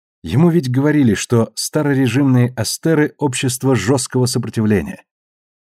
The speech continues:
После подрыва кислородного резервуара Син решил, будто понял, что это значит, но во всей глубине оценил только теперь. Прямо сейчас вокруг него разворачивался их план.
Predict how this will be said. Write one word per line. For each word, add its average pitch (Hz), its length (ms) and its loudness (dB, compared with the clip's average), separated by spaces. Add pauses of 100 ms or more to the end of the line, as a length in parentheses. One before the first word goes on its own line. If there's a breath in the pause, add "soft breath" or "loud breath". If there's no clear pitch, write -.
(120)
После 170 240 0
подрыва 143 480 2
кислородного 123 840 2
резервуара 107 880 0 (120)
Син 170 280 0
решил, 151 360 0
будто 139 340 -4
понял, 143 380 0
что 127 240 -2
это 123 160 -2
значит, 104 600 -2 (240)
но 110 180 2
во 110 100 2
всей 127 280 -2
глубине 101 680 0
оценил 101 440 -2
только 82 340 -6
теперь. - 420 -12 (800)
Прямо 139 320 0
сейчас 127 440 -4
вокруг 87 360 -6
него 98 500 0
разворачивался 110 880 -2
их - 360 -8
план. 78 400 -6